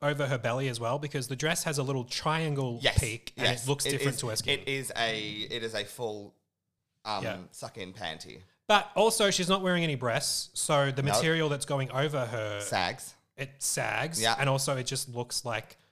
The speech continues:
Speaker 2: It doesn't
Speaker 1: uh,
Speaker 2: sit to anything.
Speaker 1: it looks like a man who has
Speaker 2: Yeah.
Speaker 1: a tight thing around his, his nipples. Um, and the dress, yeah,
Speaker 2: Why
Speaker 1: the
Speaker 2: were
Speaker 1: lower
Speaker 2: all
Speaker 1: half
Speaker 2: three of her looks purple?
Speaker 1: Oh.
Speaker 2: Why were all three of her looks incorporating purple? She had purple hair for the second one. Her first outfit was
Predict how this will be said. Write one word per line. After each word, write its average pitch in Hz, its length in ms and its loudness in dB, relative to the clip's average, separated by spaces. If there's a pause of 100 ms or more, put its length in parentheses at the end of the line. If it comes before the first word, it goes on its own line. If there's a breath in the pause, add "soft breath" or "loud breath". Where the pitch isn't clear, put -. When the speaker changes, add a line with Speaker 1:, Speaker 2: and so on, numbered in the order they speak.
Speaker 2:
It 123 80 -10
doesn't 127 200 -4
Speaker 1:
uh, 117 40 -8
Speaker 2:
sit 135 240 -2
to 123 140 -2
anything. 95 420 -6
Speaker 1:
it 139 140 -2
looks 147 180 0
like 139 140 2
a 143 60 2
man 123 320 0
who 123 100 -2
has 120 220 -2
Speaker 2:
Yeah. 147 80 2 (100)
Speaker 1:
a 117 80 -6
tight 110 400 -2
thing 151 180 -4
around 101 280 -4
his, 101 440 -8
his 98 460 -8
nipples. 120 460 -8 (420 loud breath)
Um, 131 380 2 (100)
and 170 140 2
the 170 80 2
dress, 170 260 0
yeah, 196 80 6
Speaker 2:
Why 240 120 10
Speaker 1:
the 285 40 6
Speaker 2:
were - 80 6
Speaker 1:
lower 175 140 8
Speaker 2:
all 175 140 10
Speaker 1:
half 165 100 2
Speaker 2:
three 165 160 2
of 147 80 -2
her 151 100 2
looks 131 240 -2
purple? 98 500 -2 (920)
Speaker 1:
Oh. 143 300 -4 (140)
Speaker 2:
Why 143 160 0
were 180 120 2
all 139 220 0
three 139 200 -2
of 117 80 -6
her 127 80 -6
looks - 220 -8 (460)
incorporating 131 640 -2
purple? 98 420 -4 (120 loud breath)
She - 140 -10
had 123 80 -6
purple 156 260 -2
hair 143 160 0
for 143 80 -16
the 135 60 -10
second 131 260 -10
one. 123 120 -4
Her 120 100 -8
first 135 240 -6
outfit - 320 -2
was 117 220 -10